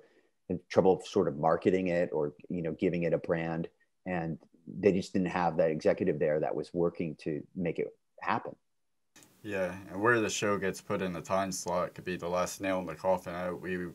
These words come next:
Speaker 2: talked to Brad Copeland, who did the In-Betweeners on M T V, and that,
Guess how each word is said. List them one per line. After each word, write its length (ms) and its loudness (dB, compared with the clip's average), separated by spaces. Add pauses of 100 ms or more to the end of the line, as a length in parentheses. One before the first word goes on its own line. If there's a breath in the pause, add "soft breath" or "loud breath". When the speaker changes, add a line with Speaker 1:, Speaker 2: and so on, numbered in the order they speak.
(140)
Speaker 2:
talked 260 -2
to 240 -4 (100)
Brad 300 2
Copeland, 440 -4
who 60 -6
did 160 -8
the 280 -4
In-Betweeners 720 0
on 140 -4
M 160 -6
T 180 -8
V, 320 -4
and 140 -8
that, 260 4